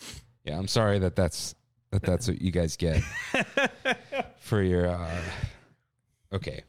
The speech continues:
Speaker 1: What would be the dessert that looks like a mushroom?
Speaker 2: That's a macaron, dude. Of course it is.
Speaker 1: No. Like a
Speaker 2: Sponge cake.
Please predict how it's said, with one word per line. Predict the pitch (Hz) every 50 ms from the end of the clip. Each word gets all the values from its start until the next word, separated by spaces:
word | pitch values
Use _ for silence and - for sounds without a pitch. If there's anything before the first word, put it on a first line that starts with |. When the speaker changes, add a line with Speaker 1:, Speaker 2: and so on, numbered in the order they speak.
| -
Speaker 1:
What | - 110 127 143
would | 156 160 147
be | 139 147 135
the | 131 135
dessert | 113 120 107 110 110 104
that | - 95 80
looks | 85 82 -
like | 82 78 -
a | 60
mushroom? | 50 50 - - 69 69 - - _ _ _ _ _ _ _ _ _ _ _ _ _ _ _ _ _ _ _ _ _ _ _ _ _ _ _ _ _ _ _ _ _ _ _ _ _ _ _
Speaker 2:
That's | - - 127 -
a | 139
macaron, | 135 143 143 - 120 104 95 - - 160
dude. | 135 110 107 107 107 - _ _ _ _
Of | _ -
course | 165 160 - -
it | 110
is. | 107 101 127 123
Speaker 1:
No. | 135 139 131 127 127 123 120 117 113 113 117 107 - - - - _ _ _ _ _ _ - - - - _ _ _ _ _ _ _ _ _ _ _ _ _ _ _ _ _ _ _ _ _ _ _ _ _ _ _ _ _ _ _ _ _ _ _ _ _ _ _
Like | 104 110 104 -
a | -
Speaker 2:
Sponge | - - - 185 190 156 -
cake. | 147 113 98